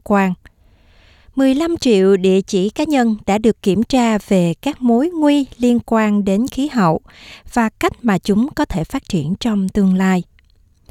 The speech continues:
Ông Carl Milan là giám đốc của công ty Climate Risk và họ đã phát triển các bản đồ nguy cơ khí hậu cho thấy các khu vực đáng quan ngại.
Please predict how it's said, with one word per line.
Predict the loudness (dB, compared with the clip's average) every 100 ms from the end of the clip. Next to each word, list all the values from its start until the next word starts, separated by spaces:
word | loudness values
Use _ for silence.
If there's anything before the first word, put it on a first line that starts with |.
| -20 -20 -20 -8
Ông | 0 2 2 0
Carl | -4 -6 -2 0 2
Milan | 2 2 2 0 -2 -6 _
là | -2 0 2
giám | 0 0
đốc | 0 0
của | 2 4 2
công | 0 -2 0
ty | 2 2 0
Climate | -2 -4 0 0 -2 -6 _ _ -4
Risk | -4 -4 -10 _ _ -20 -20 -20 -14 -2
và | 0 2 0 0
họ | 0 0
đã | 0 -2
phát | -2 -6 0
triển | 0 0 -4
các | -4 -4
bản | -2 -2 -2
đồ | 2 2 4 2
nguy | 0 0
cơ | 0 0 0
khí | -4
hậu | -2 -2 -2
cho | -4 -6
thấy | -4 -4 -4 -6
các | -6
khu | -2 -4 0
vực | -2 -4 _
đáng | -4 -2 -4 -2
quan | 0 0 0
ngại. | 0 -2